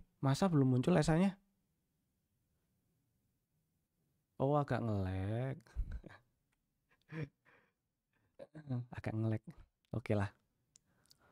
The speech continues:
Koneksi kali ya. Oke.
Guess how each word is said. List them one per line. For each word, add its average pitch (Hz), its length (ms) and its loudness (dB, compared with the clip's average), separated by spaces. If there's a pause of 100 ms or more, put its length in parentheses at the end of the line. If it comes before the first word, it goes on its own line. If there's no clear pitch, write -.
(440)
Koneksi 117 480 0
kali 104 240 4
ya. - 40 -8 (1400)
Oke. 123 360 6